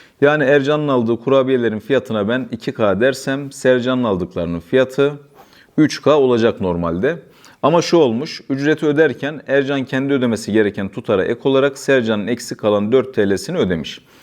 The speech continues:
Yani Ercan burada iki K artı dört T L öder. Sercan da dört T L eksik ödeyeceği için üç K eksi dört ödeyecektir. Ödedikleri tutarlar sırasıyla dört ve beş ile orantılıymış. Yani iki K artı dört,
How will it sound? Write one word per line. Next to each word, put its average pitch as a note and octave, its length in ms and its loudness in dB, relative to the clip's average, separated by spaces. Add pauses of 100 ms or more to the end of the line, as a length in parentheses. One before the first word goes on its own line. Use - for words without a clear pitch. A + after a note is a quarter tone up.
(320)
Yani C#3+ 200 4
Ercan D#3 440 4
burada C#3+ 280 0
iki - 240 -6
K B2 240 0
artı G#2 360 -4
dört D3 220 2
T D3 220 2
L D3 40 4
öder. C#3 500 0 (340)
Sercan C#3 460 2
da B2+ 120 0
dört D3 220 2
T B2 140 2
L - 20 2
eksik B2 360 0
ödeyeceği F2+ 380 0
için C#3 220 -6
üç - 260 -4
K F#2+ 200 2
eksi B2+ 420 -4
dört C3 180 2
ödeyecektir. E2 800 -6 (580)
Ödedikleri D#3+ 520 4
tutarlar D#3 420 2
sırasıyla D3+ 600 -2
dört D#3 220 0
ve C3 120 0
beş C#3+ 180 0
ile F3 80 -4
orantılıymış. B2+ 760 -2
Yani C#3 300 0 (260)
iki E3+ 240 -2
K C3+ 320 0
artı B2 440 -2
dört, C3+ 420 0